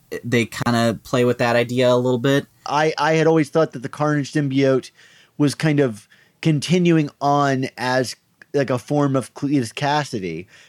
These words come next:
Speaker 2: But then you've got a guy who actually seems to have the mind of Cletus Kasady.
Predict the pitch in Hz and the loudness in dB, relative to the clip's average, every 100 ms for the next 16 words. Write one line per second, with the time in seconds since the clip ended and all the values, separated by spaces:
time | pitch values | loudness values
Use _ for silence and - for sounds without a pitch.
0 | - 165 208 208 196 151 175 165 151 147 | -4 0 2 2 2 2 2 2 2 2
1 | 147 139 - 147 156 - 170 147 139 127 | 2 -2 -2 -2 -2 -2 -2 0 -2 -4
2 | - 151 147 - 131 139 127 127 131 143 | -4 -2 -4 -4 -4 -2 -2 -2 0 0
3 | 139 120 - 139 120 - 139 151 135 110 | 0 -4 -2 -2 -2 -4 -2 -2 -4 -6
4 | 98 92 | -4 -6